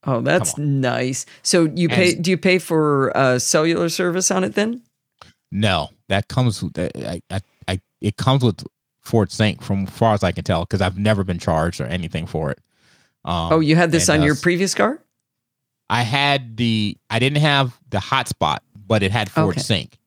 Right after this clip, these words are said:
Speaker 2: and the Ford Sync could connect over, over the air, 'cause I could be at the airport and start, you know, get off the plane and remote start the vehicle. So it's nice and warm or nice and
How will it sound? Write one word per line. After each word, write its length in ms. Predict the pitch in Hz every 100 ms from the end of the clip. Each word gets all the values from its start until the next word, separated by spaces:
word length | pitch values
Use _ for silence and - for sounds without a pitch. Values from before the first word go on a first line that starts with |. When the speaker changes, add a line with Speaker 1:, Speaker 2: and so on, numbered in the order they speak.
| -
Speaker 2:
and 180 | 110 98
the 60 |
Ford 260 | - 113 98
Sync 200 | 104 95 -
could 160 | 104
connect 340 | - 98 90 -
over, 400 | 101 95 90 82 - _ _ _ _ -
over 220 | 117 107
the 160 | 95 -
air, 260 | 127 104 98
'cause 220 | - 107
I 120 | 92
could 180 | 92 98
be 100 | 101
at 100 | 87
the 120 | 85
airport 480 | 104 101 - 92 82
and 180 | 87 82
start, 280 | - 104 -
you 80 | 92
know, 240 | 85 98
get 200 | 92 110
off 120 | 92
the 80 | 95
plane 380 | 92 104 92 90
and 180 | 85 82 _
remote 340 | 87 85 85 -
start 220 | 87 85
the 60 | 90
vehicle. 440 | 104 90 87 92 90 _
So 140 | - 78
it's 120 | -
nice 200 | 85 87
and 80 | 87
warm 320 | 90 87 87
or 120 | 82
nice 220 | 87 87
and 200 | 87 80